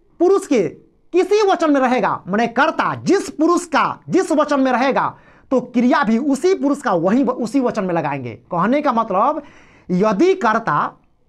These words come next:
जिस पुरुष का कितनाहु वचन में हो, तो क्रिया भी उसी पुरुष का वही वचन में लगाना है, ठीक है। बस,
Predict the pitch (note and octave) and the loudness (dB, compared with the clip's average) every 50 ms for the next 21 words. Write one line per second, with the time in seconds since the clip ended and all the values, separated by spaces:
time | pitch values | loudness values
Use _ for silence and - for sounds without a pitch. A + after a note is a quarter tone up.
0 | _ - C3 C#3+ D#4 G4 F4+ - - - D4 D#4 F4 E4+ E4+ - A#3+ F#3+ C3+ - | _ -10 -2 0 2 2 2 0 -2 -2 0 2 2 0 0 -2 -4 -4 -4 -6
1 | - _ _ _ _ _ _ _ _ _ _ _ _ _ _ _ _ _ _ _ | -10 _ _ _ _ _ _ _ _ _ _ _ _ _ _ _ _ _ _ _
2 | _ _ _ _ _ _ _ _ _ _ _ _ - E4+ E4+ - D4 D4+ C#4+ C#4+ | _ _ _ _ _ _ _ _ _ _ _ _ -2 0 2 2 2 2 2 2
3 | D#4 G4 G4 G4 E4+ - - A#3+ B3+ A#3 A3 E3 G3 D4+ E4 C4+ F#3 B2+ - - | 2 4 4 2 2 2 0 0 0 0 0 0 2 2 2 2 0 -2 -4 -12
4 | - _ _ _ _ - - - D#4 D4 C#4+ - - C4 C#4+ D4 D4 F4+ F#4+ F#4+ | -20 _ _ _ _ -20 -6 -2 -2 -2 -2 0 0 2 4 4 4 4 4 2
5 | A#3 B3+ C#4 A#3+ F3+ E3+ - - E4+ D#4+ - - G4+ A4 G#4+ A4 F4+ F4+ F4+ D4+ | 2 2 2 0 0 -4 -4 -2 0 0 0 2 2 0 2 2 0 0 0 0
6 | - - - G#3 D#3+ D3+ - - _ - D3 D3+ D3 E3+ F#3+ G#3+ C#4+ E4+ E4 C4+ | 0 -2 -2 -2 -2 -4 -8 -14 _ -8 -4 -2 0 2 2 2 2 2 2 0
7 | A#3+ - A3+ G3+ G3+ G#3 C4+ F#4 G#4 F#4+ - - - D#3 D#3+ E3 D3+ D3+ D3+ D3+ | 0 -2 -2 -2 0 0 0 0 0 -2 -6 -8 -6 -4 -4 -2 -2 -2 -4 -6
8 | C3+ B2 A#2+ A2 - _ - D4 D4 F4+ G#4 G4+ E4 - - - _ _ D3+ D3 | -6 -8 -12 -14 -8 _ -4 0 2 2 2 0 -2 -4 -8 -16 _ _ -10 -10
9 | C3+ - - - _ | -10 -12 -16 -20 _